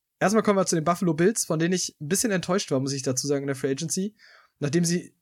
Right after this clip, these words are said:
aggressiv bei J J Watt waren, haben sie einfach beschlossen, Free Agency ist nicht so unser Ding und wir adressieren da gar nichts. Jetzt geht's in den Draft und eigentlich Edge ist immer noch ein Need. So, du hast nichts bekommen.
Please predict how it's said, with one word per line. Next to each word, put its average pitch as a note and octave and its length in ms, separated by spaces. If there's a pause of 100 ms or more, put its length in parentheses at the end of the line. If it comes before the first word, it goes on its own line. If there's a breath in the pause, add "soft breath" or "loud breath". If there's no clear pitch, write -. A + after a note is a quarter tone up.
(220)
aggressiv F#3+ 460
bei F3+ 120
J E3 180
J D#3 140
Watt D#3 160
waren, G#3 280
haben F3+ 140
sie F3 80
einfach D#3+ 160
beschlossen, E3+ 800 (220)
Free D#3+ 220
Agency E3+ 280
ist D3 100
nicht F3 140
so G3 100
unser F3+ 220
Ding F3 240
und D#3 260 (540 loud breath)
wir D3 120
adressieren E3 400
da D#3 100
gar C3+ 220
nichts. G#3+ 360 (760 soft breath)
Jetzt - 460 (300)
geht's E3+ 220
in F3 60
den D#3+ 120
Draft D3 560
und D#3+ 300 (120)
eigentlich E3 520
Edge E3+ 200
ist F3+ 160
immer B3 220
noch C3 160
ein B2+ 100
Need. C3 320 (300)
So, D3 180
du D3 160
hast E3+ 180
nichts F#3+ 200
bekommen. F#3 440